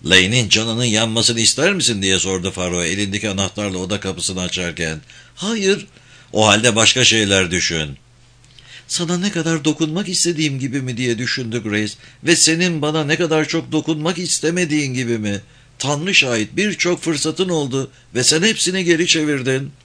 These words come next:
Grace de Faroe'den farklı değildi ve şu an kendini bu konuda bir şeyler yapabilecekmiş gibi hissetmiyordu.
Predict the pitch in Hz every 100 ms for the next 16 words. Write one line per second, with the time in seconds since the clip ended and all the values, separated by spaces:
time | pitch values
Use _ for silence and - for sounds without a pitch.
0 | - _ - _ _ _ - _ _ -
1 | - - - - - - - - 127 185
2 | 208 - 285 240 175 170 156 151 139 139
3 | 131 143 107 82 92 82 78 - 147 104
4 | 82 - 92 80 80 87 135 147 151 147
5 | 143 139 139 - 135 135 139 123 120 127
6 | 120 117 127 139 120 - 117 117 95 80
7 | 82 104 76 80 78 76 76 76